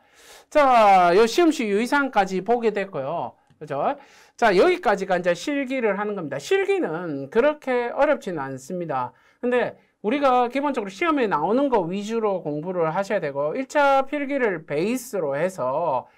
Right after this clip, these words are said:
문제를 풀어나가신다면 실기는 떨어질 일이 절대로 없더라라는 겁니다. 모쪼록 이 강의 들으시는 분들 전부 다 합격하시기를 바라겠고 건축기사로서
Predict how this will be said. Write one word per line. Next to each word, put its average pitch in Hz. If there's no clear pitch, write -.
문제를 202
풀어나가신다면 190
실기는 269
떨어질 247
일이 175
절대로 214
없더라라는 165
겁니다. 123
모쪼록 196
이 240
강의 247
들으시는 202
분들 160
전부 202
다 160
합격하시기를 226
바라겠고 156
건축기사로서 254